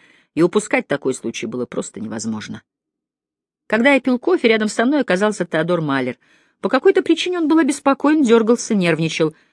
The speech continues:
Ему было явно не по себе, его взгляд и внимание были настолько рассеяны, что я решил воспользоваться его состоянием и тут же выяснить всё, что мне было нужно.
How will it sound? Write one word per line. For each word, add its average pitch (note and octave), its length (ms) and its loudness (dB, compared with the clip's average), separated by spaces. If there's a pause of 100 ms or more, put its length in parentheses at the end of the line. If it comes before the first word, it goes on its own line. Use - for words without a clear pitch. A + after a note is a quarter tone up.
(200)
Ему D3 140 -4
было D3 140 0
явно D3 260 2
не C#3 120 -2
по C3+ 120 -10
себе, F#3 400 -2
его C#3 160 -4
взгляд C#3+ 420 -2
и A#3 60 -4
внимание A3 420 -2
были E3 160 -4
настолько C3+ 460 -6
рассеяны, A3 480 -6
что - 180 -10
я G3+ 140 -8
решил D#3+ 240 -8
воспользоваться C#3 680 -10
его A#2+ 100 -12
состоянием D#3 680 -8
и C#3 40 -8
тут E3 200 -10
же C3+ 120 -8
выяснить B2+ 440 -10
всё, - 240 -8
что - 200 -16
мне G2+ 160 -12
было F#2+ 180 -14
нужно. F2 380 -18